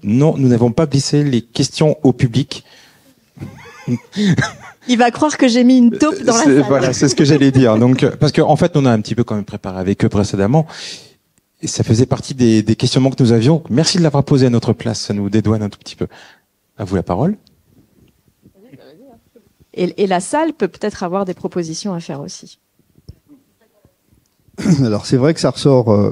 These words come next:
Speaker 3: ça ressort, euh, beaucoup, euh, dans, dans l'ouvrage et, euh, à travers, euh, la rencontre de l'autre, quelque part. Euh, et on se dit, mais pourquoi la collectivité, pourquoi c'est si difficile de, de,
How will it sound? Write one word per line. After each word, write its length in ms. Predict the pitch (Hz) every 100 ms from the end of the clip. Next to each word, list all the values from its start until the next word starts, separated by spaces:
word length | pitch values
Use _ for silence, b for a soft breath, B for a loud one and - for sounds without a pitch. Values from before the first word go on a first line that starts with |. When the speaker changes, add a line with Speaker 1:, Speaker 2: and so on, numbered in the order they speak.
| -
Speaker 3:
ça 240 | - 117
ressort, 500 | 107 - 113 110 98
euh, 260 | 98 92 90 - _ -
beaucoup, 800 | 131 131 135 - 156 156 139 117
euh, 100 | 107
dans, 380 | 110 107 107 113
dans 180 | 107 110
l'ouvrage 580 | 113 113 113 139 131 107
et, 40 | 107 107 101
euh, 240 | 101 101 b b b b b b b b b b b
à 100 | -
travers, 640 | - 123 117 135 147 120 107
euh, 180 | 110
la 120 | 110 110
rencontre 400 | 120 117 139 131
de 80 |
l'autre, 420 | 139 170 156 - 110
quelque 320 | - 104 123
part. 400 | 160 151 117 98 147
Euh, 1080 | 101 95 95 98 98 98 95 98 107 101 -
et 120 | - 101
on 100 | 95
se 160 | -
dit, 240 | 104 156 147
mais 140 | 110
pourquoi 720 | - - 110 - 180 214 220 143
la 100 | 107
collectivité, 880 | - 107 - 110 107 104 160 196
pourquoi 280 | 190 156 190
c'est 120 | 139
si 220 | 117 - 165
difficile 640 | 139 139 123 202 208 165
de, 380 | 117 117 113 107
de, 180 | 107 104